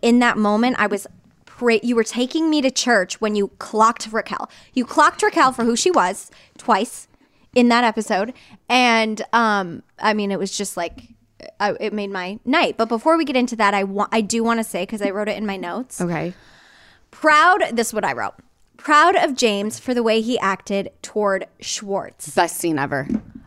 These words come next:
Speaker 1: I,
Speaker 2: Best scene ever.
Speaker 1: You're talking
Speaker 2: At
Speaker 1: where
Speaker 2: the
Speaker 1: he was
Speaker 2: pool,
Speaker 1: sitting next,
Speaker 2: the
Speaker 1: yes.
Speaker 2: lounge chair.
Speaker 1: I was literally standing, I was, like, holding, tensing. I'm like, "Come on, James, you can do it." And at the end of that scene, I'm like, "Yes!" <laughs>
Speaker 2: Where he
Speaker 1: If I
Speaker 2: was
Speaker 1: could
Speaker 2: like, "What you're not gonna do
Speaker 1: Mm-hmm.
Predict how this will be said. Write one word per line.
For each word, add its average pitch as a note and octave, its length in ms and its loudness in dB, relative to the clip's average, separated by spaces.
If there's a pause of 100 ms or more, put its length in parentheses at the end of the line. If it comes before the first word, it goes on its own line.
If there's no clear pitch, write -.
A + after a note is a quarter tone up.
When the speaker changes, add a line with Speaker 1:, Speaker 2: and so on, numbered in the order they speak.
(140)
Speaker 1:
I, C#4+ 520 6
Speaker 2:
Best F#4+ 140 -4
scene G3 340 0
ever. F3+ 180 0
Speaker 1:
You're E4+ 160 6
talking G4+ 380 4
Speaker 2:
At - 60 6
Speaker 1:
where D4 120 6
Speaker 2:
the - 40 6
Speaker 1:
he D4+ 140 2
was A#3+ 80 8
Speaker 2:
pool, A#3 100 8
Speaker 1:
sitting C#4 200 4
next, D#4 200 2
Speaker 2:
the B3 80 -2
Speaker 1:
yes. B3+ 100 4
Speaker 2:
lounge F#3 380 2
chair. B3 320 2 (320)
Speaker 1:
I D4+ 240 6
was F#4+ 180 4
literally D#4 560 4
standing, C#4+ 540 2 (100)
I B3+ 100 6
was, C4 140 2
like, A#3+ 160 -2 (200)
holding, C#4 520 4
tensing. C4 460 2
I'm A3+ 80 2
like, G#3 100 0
"Come A3+ 140 -4
on, A3 120 2
James, G#3 280 -4
you A3 80 -2
can A3+ 140 0
do G3+ 180 2
it." - 100 -4
And A3 220 0 (100)
at A3+ 160 0
the A#3 120 0
end A3 100 0
of G#3 60 -6
that G#3+ 180 0
scene, A#3 140 0
I'm A#3 60 -6
like, B3 180 -8 (180)
"Yes!" - 380 -2
<laughs> - 20 4
Speaker 2:
Where - 180 6
he - 80 4
Speaker 1:
If G#3 60 6
I - 20 2
Speaker 2:
was G3+ 100 4
Speaker 1:
could - 60 4
Speaker 2:
like, F#3+ 200 2
"What A3 260 0
you're A3+ 120 6
not F#3 400 2
gonna A#3+ 220 2
do B3+ 380 4
Speaker 1:
Mm-hmm. C#4+ 300 2